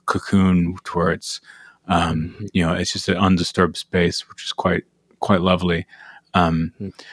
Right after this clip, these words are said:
Speaker 1: but yeah, so, you know, that amount of time was good. And now I,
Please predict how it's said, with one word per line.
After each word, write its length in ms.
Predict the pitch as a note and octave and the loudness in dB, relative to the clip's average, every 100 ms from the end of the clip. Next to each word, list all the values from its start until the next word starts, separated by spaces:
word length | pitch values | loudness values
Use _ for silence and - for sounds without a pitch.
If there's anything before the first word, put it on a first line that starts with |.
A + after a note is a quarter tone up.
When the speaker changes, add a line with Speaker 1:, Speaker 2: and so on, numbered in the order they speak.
| - | 2
Speaker 1:
but 60 | A2 | 6
yeah, 220 | A2 F#2+ | 6 6
so, 400 | - G#2 G2 F2+ - | 4 2 2 0 -6
you 140 | - F#2+ | -2 -2
know, 320 | F2+ G2 E2+ - _ _ - - | -2 -6 -12 -14 _ _ -10 0
that 260 | A2 A#2 - | 2 2 2
amount 300 | A#2 A2 G#2+ | 4 4 6
of 100 | G#2 | 2
time 420 | - G2+ G2 F#2+ F#2 | 2 2 4 2 0
was 180 | F2+ | -4
good. 260 | - G#2 G2+ | 2 4 4
And 240 | F#2+ G#2 | 4 4
now 420 | G#2 G#2+ G#2+ G#2 G2 | 6 6 6 4 2
I, 300 | F#2 F2+ | 0 0